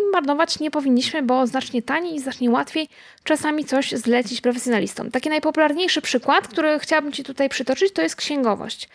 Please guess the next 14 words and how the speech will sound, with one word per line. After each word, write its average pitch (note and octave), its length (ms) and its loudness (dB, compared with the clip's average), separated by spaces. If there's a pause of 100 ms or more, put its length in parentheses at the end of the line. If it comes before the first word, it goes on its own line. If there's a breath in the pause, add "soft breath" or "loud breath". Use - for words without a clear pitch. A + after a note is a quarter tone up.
(380 loud breath)
No C#4+ 100 0
i F#4 60 4
oczywiście F#4 320 0
tak, F#3+ 180 0
przy D4+ 220 0
jednoosobowej D#4 800 0
działalności, A3+ 580 2
jeżeli C4 200 2
to C4+ 80 2
jest B3+ 80 0
jakaś B3 200 -2
prosta C#4 320 0
działalność A3+ 540 4
usługowa, A#3+ 460 2